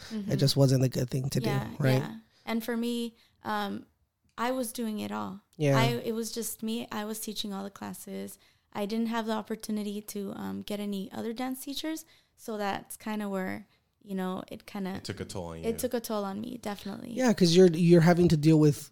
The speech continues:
Speaker 3: teaching the classes, but still managing the books and having to pay for
Speaker 2: Exactly.
Speaker 3: rent and
Speaker 2: Mm-hmm.
Speaker 3: making sure that every other little thing is still set up
Speaker 2: Yeah.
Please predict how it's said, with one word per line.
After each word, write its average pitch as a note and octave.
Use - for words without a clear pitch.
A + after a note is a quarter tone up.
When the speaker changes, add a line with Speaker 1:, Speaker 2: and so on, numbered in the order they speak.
Speaker 3:
teaching D#3+
the C#3+
classes, C#3+
but C#3+
still D3+
managing C#3+
the C#3+
books C#3
and C#3+
having D3
to D3
pay D3
for D3
Speaker 2:
Exactly. C3+
Speaker 3:
rent C#3
and C#3
Speaker 2:
Mm-hmm. D3+
Speaker 3:
making D#3
sure D3+
that C#3+
every D3+
other D3+
little C#3+
thing C#3
is C3+
still C3+
set C#3+
up C#3+
Speaker 2:
Yeah. A3